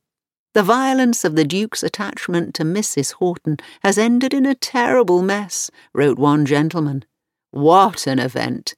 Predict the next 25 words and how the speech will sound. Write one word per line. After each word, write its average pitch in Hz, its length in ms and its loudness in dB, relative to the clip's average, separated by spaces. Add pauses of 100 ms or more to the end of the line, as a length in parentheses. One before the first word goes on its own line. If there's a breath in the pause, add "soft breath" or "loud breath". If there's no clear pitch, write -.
(200)
gasped 156 480 0
another, 151 380 -2 (320 soft breath)
"the 320 100 2
Luttrell 320 720 0
Duchess - 680 -2
of 240 360 0
Cumberland." 139 680 -2 (880)
In 165 140 2
the 156 100 4
second 160 380 0
half 147 320 2
of 131 100 -4
the 139 160 2
eighteenth 135 480 0
century, 135 580 -4 (240 soft breath)
matrimony 165 720 0
in 135 120 0
the 131 80 -4
fashionable 135 640 -4
world 147 460 -4
was 143 160 -2
undergoing 143 680 -2
a 175 160 -6
sea 139 340 -6
change. 135 640 -8